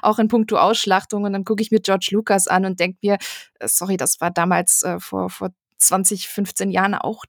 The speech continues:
nicht besser. Und, äh, ich glaube, da muss man einfach differenzieren und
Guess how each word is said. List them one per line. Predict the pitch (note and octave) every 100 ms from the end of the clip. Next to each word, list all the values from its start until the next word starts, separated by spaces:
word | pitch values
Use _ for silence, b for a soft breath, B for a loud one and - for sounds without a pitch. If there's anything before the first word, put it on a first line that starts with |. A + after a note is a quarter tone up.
| -
nicht | F3 F3+ -
besser. | E3+ E3+ - - -
Und, | F3+ - B B B
äh, | -
ich | F#3 -
glaube, | G#3 A#3+
da | B3
muss | B3 B3
man | A3
einfach | G#3 G#3+ A3 -
differenzieren | B3+ - A3+ G#3 - A3+ C4+ A#3+
und | G3+ F#3+